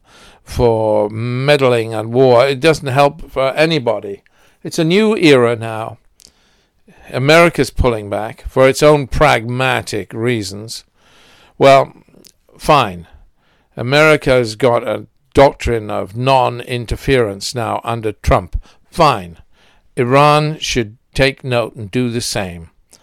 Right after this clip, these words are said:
Iran should step back. It's not gonna help Iran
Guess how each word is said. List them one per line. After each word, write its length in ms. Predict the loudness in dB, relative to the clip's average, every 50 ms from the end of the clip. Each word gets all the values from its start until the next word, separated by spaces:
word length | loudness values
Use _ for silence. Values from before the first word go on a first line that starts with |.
| _ _ _
Iran 540 | 0 2 4 6 6 6 6 6 4 2 -2
should 300 | -4 -6 -6 -6 -6 -8
step 440 | -10 -14 -16 -4 0 0 0 0 -2
back. 500 | -4 -4 -2 -2 -2 -4 -8 _ -20 -20 -20 _ _ _ _ _ _ _ _ _ _ _ _ _ _
It's 260 | -6 -6 -6 -4 -2
not 220 | -2 -2 -2 0
gonna 220 | -2 -2 -2 0 0
help 340 | 0 0 0 0 0 -2 -4
Iran 560 | -4 -2 -2 -4 -6 -8 -12 -14 -18 -20